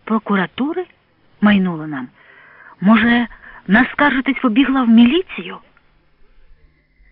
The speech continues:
Іван Друкар, що саме зустрівся Ользі на повороті згори, запитав, куди вона розігналася. І вона крикнула гнівно,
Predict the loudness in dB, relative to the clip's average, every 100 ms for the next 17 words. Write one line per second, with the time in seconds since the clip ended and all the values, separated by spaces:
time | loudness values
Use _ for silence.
0 | _ _ 0 2 2 0 -2 -2 -2 -2
1 | -2 -2 -2 0 0 2 -2 0 0 0
2 | -4 -2 2 2 0 0 -2 -2 -4 -2
3 | 0 2 0 0 -2 -2 -2 -2 -6 _
4 | _ -20 -20 -20 -20 -6 -2 0 0 0
5 | 2 2 -2 _ 0 2 2 2 0 -2
6 | -4 -4 -4 -4 -8 -16 -18 -18 _ _
7 | _ _ _ _ _ _ _ _ 2 4
8 | 4 2 0 0 0 -2 -2 -2 -2 0
9 | 0 0 -4 -6